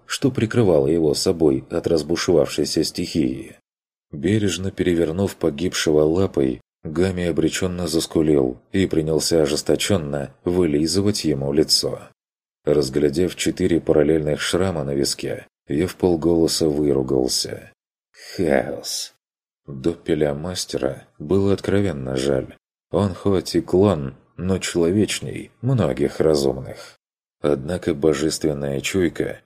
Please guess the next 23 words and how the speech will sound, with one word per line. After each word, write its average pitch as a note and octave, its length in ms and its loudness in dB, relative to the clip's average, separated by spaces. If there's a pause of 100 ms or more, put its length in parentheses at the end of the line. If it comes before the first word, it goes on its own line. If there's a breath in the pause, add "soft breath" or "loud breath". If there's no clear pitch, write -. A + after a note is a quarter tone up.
уверенно D#2+ 560 2
подсказывала, D2 800 0 (300)
если C#2 440 0
и C#2+ 100 4
была D2 400 2
у C#2+ 60 -2
Доппеля C2+ 520 0
душа, - 580 -2 (200)
то C#2+ 140 4
сейчас D2+ 580 -2
она C#2+ 180 -4
где-то C2 640 -4 (100)
очень D2+ 560 2
далеко. - 600 -2 (300)
И C#2+ 140 0
перед C#2 320 -2
нами C#2 420 -6 (180)
не E2+ 220 -4
более F#2+ 380 4
чем E2+ 240 -4
мёртвое E2+ 540 0
тело, - 480 -4 (220)
жестоко D#2+ 720 -2